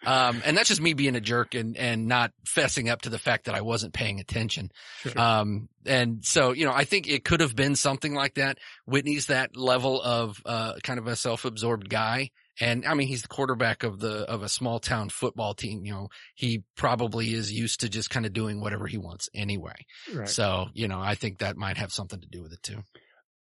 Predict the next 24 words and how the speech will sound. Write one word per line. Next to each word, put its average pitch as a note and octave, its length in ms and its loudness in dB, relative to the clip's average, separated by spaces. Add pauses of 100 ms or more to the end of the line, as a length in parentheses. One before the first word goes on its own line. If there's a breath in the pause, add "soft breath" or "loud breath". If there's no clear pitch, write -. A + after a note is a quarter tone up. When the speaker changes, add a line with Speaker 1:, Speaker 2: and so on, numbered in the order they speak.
(100)
Speaker 2:
Though, G3 220 6
and, G3+ 220 4
and F3 160 4
to A#3+ 120 4
his A3+ 160 2
credit, D3+ 400 6
and C#3 200 -2
we, D3 180 4
we D3 180 2
will D3 120 4
see - 140 2
it D#3 80 6
later C#3+ 240 2
in C#3+ 80 2
this C#3+ 180 -2
episode C3+ 460 0
and B2+ 100 0
we B2+ 120 0
will B2+ 100 -2
see C3+ 220 -2
it B2 80 2
in B2 260 -4
future F#3 280 0
episodes, C#3 420 2